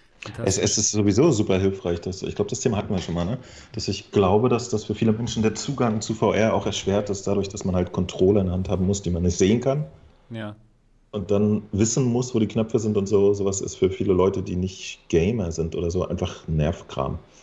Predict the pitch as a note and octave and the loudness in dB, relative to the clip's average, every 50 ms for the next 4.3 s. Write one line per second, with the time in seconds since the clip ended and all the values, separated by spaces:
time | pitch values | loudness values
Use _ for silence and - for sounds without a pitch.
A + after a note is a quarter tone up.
0 | - - - _ - - - - _ _ _ _ _ _ _ - - - E2+ D#2+ | -20 -20 -20 _ -20 -20 -20 -20 _ _ _ _ _ _ _ -16 -8 -4 -4 -4
1 | D#2 - - - - E2 - - - - - E2+ - - - - E2+ E2 - G2+ | -4 -4 -6 -10 -10 -10 -12 -12 -12 -12 -14 -14 -18 -20 -12 -8 -6 -6 -2 0
2 | F#2+ F2+ F#2 G#2 F#2+ - - G2+ G#2+ - A2+ G2+ G#2+ F#2+ E2+ - - F2 - - | 2 4 4 4 4 4 4 2 4 4 4 4 4 2 0 -2 -6 -6 -2 0
3 | A#2 F#2+ D#2 - - - D#2 C#2+ - - - - - - - - - - E2+ - | 0 0 0 0 0 0 0 0 0 -2 -6 -8 -6 -6 -6 -4 -4 -4 -6 -6
4 | - - F#2 F2+ - | -4 -2 0 0 -2